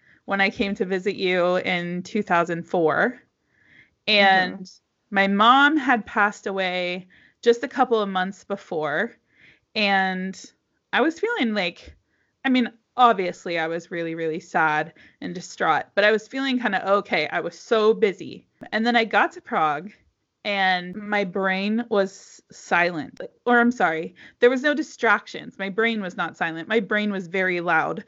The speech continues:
Speaker 1: because there were no, like, I didn't understand the words that were being spoken on the radio or, um, over the
Speaker 2: Right, you can
Speaker 1: loudspeaker on
Speaker 2: kinda
Speaker 1: the
Speaker 2: tune
Speaker 1: tram.
Speaker 2: everything out when you're in a language that you don't understand and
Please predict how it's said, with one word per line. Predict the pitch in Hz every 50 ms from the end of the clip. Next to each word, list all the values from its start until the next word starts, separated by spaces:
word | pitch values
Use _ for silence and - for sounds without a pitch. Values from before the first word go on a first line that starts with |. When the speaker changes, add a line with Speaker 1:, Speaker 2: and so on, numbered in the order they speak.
| - - - - _ -
Speaker 1:
because | 220 208 - - 220 208 196 190 190 185 185 - - - _ _ _ _ _ _ _ _ _ -
there | 220 226
were | 226 226 220
no, | 220 220 208 208 202 196 202 202 196 190 185 -
like, | 208 208 220
I | 214 214
didn't | 208 214 208 202
understand | - 208 196 196 214 208 - - - _ - 208 202 202 196 202 196 196 196 202
the | 185 196
words | 190 185 190 185 185 185 180 180 185 185 185 185 - - _
that | - 185 170 -
were | 185 185 180
being | 175 185 175 175 170 165 165 170
spoken | 170 - - - _ - 190 185 180 185 185 180
on | 175 170
the | 170 170
radio | 165 180 185 180 175 180 180 175 175 170 165 165 165 165 165 156
or, | - - 175 170 170 165 165 165 165 165 - - - - - - _ _
um, | - 185 180 170 165 160 165 156 -
over | 185 190 185 175 175 170
the | 165 165 165 156 151 156 160 160 165 - - _ -
Speaker 2:
Right, | 208 208 226 226 180 180 220 208 190
you | 214
can | - 330 339
Speaker 1:
loudspeaker | - -
on | 330
Speaker 2:
kinda | 294 294
Speaker 1:
the | - 190
Speaker 2:
tune | - - 277
Speaker 1:
tram. | 262 262 254 247 240
Speaker 2:
everything | 240 233 233 226 262 - 226 214 214 208 196
out | 185 175 160 147 127 - -
when | 190 180 180
you're | 180 180 180 175
in | 160 175 190 196
a | 180 170
language | 170 170 160 160 160 170 170 165 170 170 160 170 -
that | - 156
you | 160 156
don't | 151 160 156 156 156
understand | 151 151 156 156 - _ - 151 147 147 147 143 143 143 131
and | 117 123 135 -